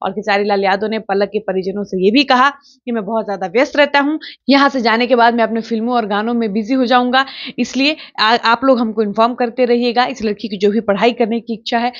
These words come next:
जो कुछ भी करने की इच्छा है, वो मुझे जानकारी में दे दीजिएगा, मैं उसके अनुसार इस लड़की का पूरा खर्चा देख लूँगा।" और ये देखने के बाद सच में लगता है कि खेसारी लाल यादव सिर्फ कहते नहीं हैं,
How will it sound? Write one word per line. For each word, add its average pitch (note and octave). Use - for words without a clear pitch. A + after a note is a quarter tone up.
जो D4
कुछ D4+
भी D4
करने B3
की B3+
इच्छा A#3
है, B3
वो G#3
मुझे G#3
जानकारी G#3
में G#3
दे A3+
दीजिएगा, B3+
मैं G#3+
उसके G#3
अनुसार G3+
इस A3
लड़की F#3+
का G3
पूरा A3+
खर्चा G#3
देख E3
लूँगा।" E3
और A3+
ये A#3+
देखने A#3+
के A3+
बाद A3
सच G3+
में A3+
लगता F#3+
है C4
कि D4
खेसारी D4+
लाल C#4+
यादव A3
सिर्फ E4+
कहते A#3
नहीं B3+
हैं, F#3